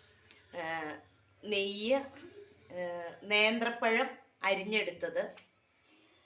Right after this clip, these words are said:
ഒരു മുറി തേങ്ങ ചിരകിയത്, കുറച്ച്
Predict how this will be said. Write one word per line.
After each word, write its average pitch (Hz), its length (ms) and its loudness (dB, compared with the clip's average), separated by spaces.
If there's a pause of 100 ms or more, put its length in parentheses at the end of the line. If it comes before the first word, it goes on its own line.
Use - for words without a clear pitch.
(800)
ഒരു 302 180 0
മുറി 240 200 4 (160)
തേങ്ങ 208 460 6 (100)
ചിരകിയത്, 165 560 0 (720)
കുറച്ച് 262 440 0